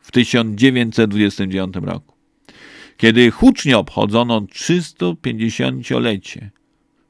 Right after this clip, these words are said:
założenia Uniwersytetu Stefana Batorego, zwłoki Lelewela sprowadzono do Wilna i uroczyście pogrzebano na Roście. Wybitny znawca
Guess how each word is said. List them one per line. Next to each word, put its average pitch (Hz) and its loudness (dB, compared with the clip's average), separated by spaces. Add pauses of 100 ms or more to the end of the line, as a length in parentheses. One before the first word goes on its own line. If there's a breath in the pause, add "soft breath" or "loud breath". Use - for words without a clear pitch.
założenia 101 0
Uniwersytetu 113 -4
Stefana 117 -4
Batorego, 101 -6 (760)
zwłoki 123 0
Lelewela 110 0
sprowadzono 98 -4
do 95 -2
Wilna 117 -4 (720)
i 131 -4
uroczyście 123 0
pogrzebano 80 -6
na 69 -12
Roście. - -20 (760)
Wybitny 202 0
znawca 113 -2